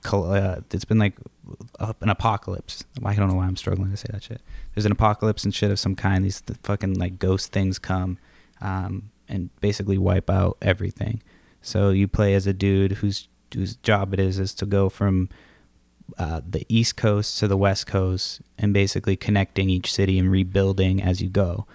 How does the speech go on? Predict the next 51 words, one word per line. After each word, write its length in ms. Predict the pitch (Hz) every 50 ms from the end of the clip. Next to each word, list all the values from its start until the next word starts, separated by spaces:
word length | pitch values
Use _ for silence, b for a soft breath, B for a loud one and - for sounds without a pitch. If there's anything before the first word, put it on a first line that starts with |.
| b b b b b
So 160 | - - 101 95
as 200 | 104 107 101 110
you 160 | 110 104 95
go 220 | - - 104 101 101
on 380 | 101 101 98 98 98 98 92
through 160 | 98 101 101 95
the 200 | 98 95 95 98
game, 500 | 104 98 - 120 120 117 113 107 104 107
you 140 | 101 101 104
have 120 | 107 -
to 80 | - 104
build 300 | 98 - 104 101 101 98
your 160 | 98 101 101
own 220 | 98 98 95 95 95
roads, 500 | 101 98 95 98 95 98 98 98 - - B B B B B B -
and 140 | 104 104 101
then 140 | 98 98 98
you 80 | 98 98
can, 180 | - - 98
like, 260 | 98 98 95 92 90 -
build 280 | 110 104 101 101 95
your 180 | 98 101 101 98
own 140 | 98 92 95
resources 680 | 98 95 95 - - 98 95 95 92 - - 98 95
and 100 | 101 98
shit. 400 | - - 98 95 92 95 101 - B B B B B B B
So 180 | - - 107 104
there's 260 | 104 107 107 - -
not 220 | 113 117 120 113
a 60 | 110
lot 240 | 107 104 107 104 101
of 180 | 101 98 - -
combat. 580 | - - 98 98 101 104 104 101 101 101 87 95
There's 180 | 113 110 101
a 40 | 110
little 160 | 117 139 135 117
bit 120 | 113 107
of 80 | 104 -
combat 420 | - 107 101 101 98 95 95 90 87
and 80 | 90 90
action 340 | 90 92 - - - 110
and 140 | 104 104 101
shit, 320 | - - 104 110 110 - _ B B B B B B B B _ -
but 240 | 110 104 101 98
it's 180 | - 101 - -
a 60 | 98
lot 260 | 101 101 101 98 101 101
of, 180 | 98 95 98
like, 400 | 98 95 95 92 92 92 - - b b b b b b b -
just 200 | 107 101 - -
basically 720 | 98 101 98 - - 101 - - 98 92 92 92 95